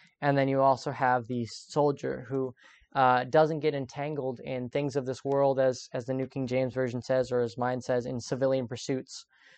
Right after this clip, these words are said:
since his na-, his aim is to please the one who enlisted him. So our aim, our life goal, um, ought to be, uh, to remain faithful to the Lord in all things. Um,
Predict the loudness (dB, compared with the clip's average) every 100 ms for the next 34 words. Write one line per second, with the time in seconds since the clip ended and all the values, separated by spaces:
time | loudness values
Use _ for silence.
0 | _ -4 -2 -2 -2 0 -2 -4 -6 -8
1 | -6 -4 -2 0 -2 -2 -6 -2 -2 -2
2 | -2 -2 -4 -4 -6 -6 -10 -10 -14 _
3 | _ _ -20 _ _ _ 0 4 4 4
4 | 4 4 2 -2 -10 -6 -4 -4 -8 -14
5 | _ -6 -2 0 0 0 -2 2 4 4
6 | 2 -2 -8 -16 _ _ -6 -2 -2 -2
7 | -8 -14 _ 2 2 2 -6 -6 -6 -8
8 | -16 _ _ -16 -14 -14 -8 -2 0 0
9 | -4 -2 -2 -2 -6 -8 -2 0 0 -2
10 | -6 -6 -8 -10 -14 -20 _ _ -20 _
11 | _ _ -2 2 2 2 -4